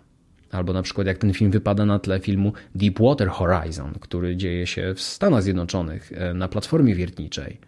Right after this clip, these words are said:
A, ale to już zostawmy sobie na dyskusję w komentarzach.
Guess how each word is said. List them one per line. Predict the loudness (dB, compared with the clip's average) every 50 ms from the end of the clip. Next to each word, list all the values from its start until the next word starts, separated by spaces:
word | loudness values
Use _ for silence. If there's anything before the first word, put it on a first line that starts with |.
| -20 -20 -20 -20 -20 -20 -20 -20 -20 -20 -20 -20 -20 _ _ _
A, | -6 -4 -2 0 0 0 -2 -2 -2 -4 -4 -6 _ _ _ _ _ _ _ _ _ _
ale | 0 0 0 4
to | 6 6
już | 6 6
zostawmy | 4 4 4 2 2 4 2 2
sobie | 2 2 2 4 4
na | 4 4
dyskusję | 2 2 -2 -2 -4 -4 -4 -4 -6
w | -6
komentarzach. | -4 -4 -2 -2 -2 -4 -4 -6 -6 -6 -8 -10 -14 -18 -20 -20 _